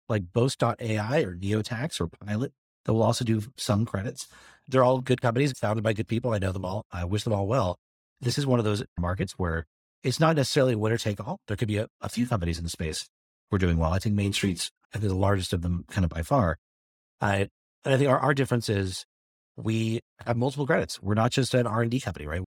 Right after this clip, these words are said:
There's a reason why we hired a bunch of ex-Google engineers to build the product, right? A lot of these other companies have essentially a team of accountants behind the scenes doing most of the work manually. We're able to eliminate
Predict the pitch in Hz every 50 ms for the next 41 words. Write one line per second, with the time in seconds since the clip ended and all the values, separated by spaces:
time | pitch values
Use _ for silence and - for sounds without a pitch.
0 | - - 110 120 139 147 151 135 127 127 120 120 113 113 107 98 110 110 107 101
1 | 107 101 - 117 - 107 - - - 107 110 107 110 110 104 95 101 113 113 113
2 | 104 - 90 85 98 92 87 101 - - 196 208 - 78 - - 92 101 117 -
3 | _ _ _ _ _ _ - 127 151 175 185 185 180 170 143 123 139 - - 185
4 | 180 135 123 117 110 - 175 190 160 123 104 92 107 110 151 214 - - 302 -
5 | - 135 113 - - - 135 123 107 101 101 - - - 110 110 104 104 90 -
6 | - - _ _ _ _ _ _ _ _ - 101 95 104 104 98 92 - - 104
7 | 101 101 98 - - 101 98 98 98 101 107 110 113 - - - - - _ _
8 | _ - 101 95 90 87 - - 151 165 156 120 92 82 80 82 - _ _ _
9 | _ _ _ _ _ - 101 135 160 160 - 143 120 107 104 104 131 135 131 123
10 | 113 98